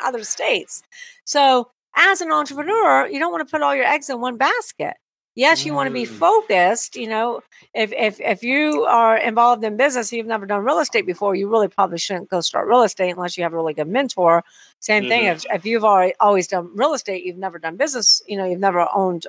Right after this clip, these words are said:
Speaker 1: a, a restaurant before, you don't wanna own a restaurant unless you, unless you have good people, you know, that are gonna
Speaker 2: Yeah,
Speaker 1: run that
Speaker 2: true.
Speaker 1: restaurant for you.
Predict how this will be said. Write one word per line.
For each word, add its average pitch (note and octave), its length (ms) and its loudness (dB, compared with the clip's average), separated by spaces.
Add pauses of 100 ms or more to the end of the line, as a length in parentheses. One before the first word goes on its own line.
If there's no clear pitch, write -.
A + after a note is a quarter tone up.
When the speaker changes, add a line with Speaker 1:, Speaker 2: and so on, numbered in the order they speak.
Speaker 1:
a, D#3 260 -2 (400)
a D#3+ 80 -2
restaurant A3+ 380 2
before, F3+ 280 2
you F3+ 60 4
don't A3 140 2
wanna F3+ 180 2
own G#3+ 180 2
a D#3+ 60 -2
restaurant E3+ 540 0
unless F3 200 -12
you, E3 240 -6 (440)
unless G3 260 0
you F#3+ 80 2
have F3 180 2
good F#3 140 2
people, E3+ 500 2
you F#3 120 -6
know, E3+ 100 -4
that D#3 100 -4
are D#3+ 60 -4
gonna D#3 140 -4
Speaker 2:
Yeah, - 100 0
Speaker 1:
run A3+ 80 -2
that F#3 140 -2
Speaker 2:
true. E3 80 0
Speaker 1:
restaurant C#3+ 320 -2
for B3+ 160 4
you. D#3+ 160 2